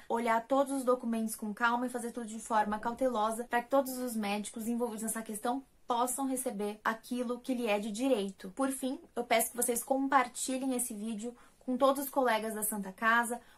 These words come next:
com as pessoas que vocês sabem que sofreram também com essa falta de pagamento de dois mil e quatorze, pra que a gente possa resolver isso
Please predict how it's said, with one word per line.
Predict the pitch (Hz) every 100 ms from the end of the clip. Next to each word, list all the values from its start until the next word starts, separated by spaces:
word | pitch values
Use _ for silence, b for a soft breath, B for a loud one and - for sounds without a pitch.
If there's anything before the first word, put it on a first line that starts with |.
| -
com | 226
as |
pessoas | 233 226 226
que | -
vocês | 220 226 220 -
sabem | 233 233 233 226
que | 226
sofreram | - 240 233 240 240 262 247
também | 240 214 202 226
com | 226 226
essa | 220 220
falta | - 240 262 277
de | -
pagamento | 226 214 208 202 208
de | 208 196
dois | 202
mil | 202
e | 196
quatorze, | 196 - 220 226 226 - b b
pra | 226
que | 226
a | 226
gente | 226 -
possa | 247 254 262
resolver | 247 226 220 208
isso | 208 220 -